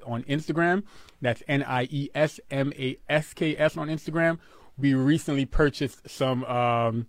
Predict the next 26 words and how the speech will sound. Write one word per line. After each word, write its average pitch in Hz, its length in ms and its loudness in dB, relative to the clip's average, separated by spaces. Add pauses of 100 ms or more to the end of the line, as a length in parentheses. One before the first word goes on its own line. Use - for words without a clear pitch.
(420)
some 127 340 -2
cloth 143 340 6
masks 139 480 4
from 139 380 2 (200)
her. 131 440 4 (300)
Um, 127 100 0
shout 185 140 4
out 180 80 6
to 180 80 2 (100)
everybody. 143 320 8
I 123 40 6
know 143 120 2
there's 131 180 0
a 123 40 -4
couple 143 320 -2
people 127 320 0
that, 120 240 0
that, 120 380 -4
that 123 120 -2
are 120 120 0
using 123 440 2
their 117 160 4
sewing 123 380 0
talents 120 400 -2
for 117 80 -10
good. 143 400 6